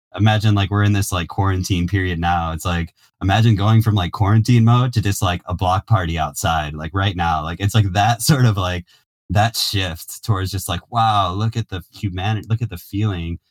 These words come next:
And it was this, you know, humans in general had kind of, like, uh, they had almost, like, kind of, what's the word I'm looking for? Like, kind of, like, f-, dried up or, like, frozen into this image of most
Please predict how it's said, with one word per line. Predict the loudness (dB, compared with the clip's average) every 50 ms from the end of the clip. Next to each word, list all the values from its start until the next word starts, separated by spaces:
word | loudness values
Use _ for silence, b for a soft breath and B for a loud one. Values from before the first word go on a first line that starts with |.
| _ _ _ _
And | 0 2
it | 4
was | 4 4 4
this, | 4 2 2 2 0 -2 0
you | 2
know, | 2 2 2 2 2 0 -2 -4 -8 _ _ _ _ _
humans | -2 2 4 6 6 6 4 4 4 4
in | 4 4 2 2 2
general | 0 0 2 4 4 4 4 2 0 -2 -2 -2 -2 -2
had | -2 -2 -2 -2 -4 -6 -8 -12 _ _ _ _ _ _ _ -4
kind | 0 2 2 2
of, | 2 0 -4 _ _ _ _ -18
like, | -12 -8 -8 -8 -8 _ _ _ _ _ _ _ _ _ _
uh, | -20 -20 -16 -12 -8 -8 -6 -4 -4 -4 -4 -6 -8 -8 -6
they | -4 -2
had | -2 0
almost, | 2 2 2 2 0 -2 -4
like, | -6 -6 -8 _ _ _ _ _ _ _ _ _ -6
kind | -4 -2 -2 -2
of, | -2 -2
what's | -2 -4 -4 -4
the | -4 -4
word | -4 -2 -2
I'm | -4 -4
looking | -4 -6 -6 -8 -8
for? | -8 -8 -8 -8 -8
Like, | -8 -6
kind | -2 0 0
of, | 0 0
like, | -2 -2 -4 -6 _ _ _ _ _ _ _ _ _ -20
f-, | -18 -18 -18 -18 -20 -16 -12 -10
dried | -6 -2 0 2 2 2 2 2 2 0 -2
up | -2 -4 -4 -6 _
or, | -6 -4 -4
like, | -4 -6 -8
frozen | -8 -4 0 2 2 2 2 2 2 2
into | 2 2 2 0 0
this | -2 -2 -4 -6 -4 -2
image | 0 2 2 2 2 -2 -2 -4
of | -4 -4 -4 -2 -4 -4 -6 -8 _ _ _ _ _ _ -2
most | 0 2 2 2 0